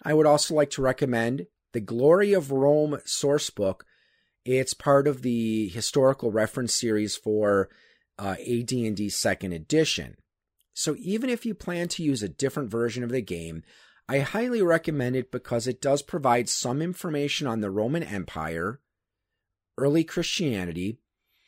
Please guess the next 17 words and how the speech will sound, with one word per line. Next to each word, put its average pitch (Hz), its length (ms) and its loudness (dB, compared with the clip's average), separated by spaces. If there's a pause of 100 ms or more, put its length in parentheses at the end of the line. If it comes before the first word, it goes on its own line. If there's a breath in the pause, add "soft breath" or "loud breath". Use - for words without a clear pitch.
(180)
and 226 180 -2
game 180 220 2
stats 147 360 4
for 131 120 -6
some 135 240 -2
of 123 80 0
the 107 80 2
weapons 104 560 -2
and 92 360 -8
armor 104 720 -2
that 92 220 -2
were 98 160 0
in 95 120 -4
use 95 300 -4
during 82 300 -6
this 78 180 -6
time. 80 460 -6